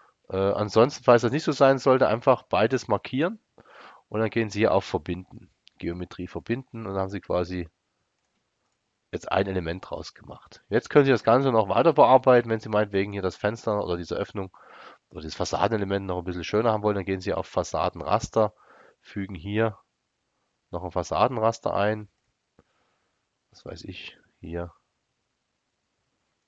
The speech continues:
Meinetwegen so und so. Dann können Sie hier noch Pfosten einfügen. Ich nehme jetzt mal irgendwelche hier, se-,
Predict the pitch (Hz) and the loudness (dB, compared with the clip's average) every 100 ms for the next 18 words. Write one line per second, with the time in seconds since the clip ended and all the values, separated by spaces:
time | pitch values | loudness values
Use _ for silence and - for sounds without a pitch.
0 | _ _ _ _ _ - 90 85 80 80 | _ _ _ _ _ -18 -16 -14 -14 -10
1 | 90 95 101 98 _ _ _ _ _ _ | -6 -4 -4 -6 _ _ _ _ _ _
2 | - - 101 110 110 - _ _ _ _ | -20 -6 0 0 0 -4 _ _ _ _
3 | _ _ _ _ _ _ - 95 92 98 | _ _ _ _ _ _ -8 -8 -6 -8
4 | 87 85 95 101 92 87 - - - 120 | -6 -8 -6 -2 -2 -4 -10 -2 0 0
5 | - 107 101 104 - 110 104 101 95 95 | -2 -4 -2 -4 -4 -6 -4 -6 -6 -6
6 | - 85 95 85 85 98 104 95 98 87 | -4 -2 -2 -2 -2 -2 -2 -4 -4 -4
7 | 90 87 - | -6 -6 -12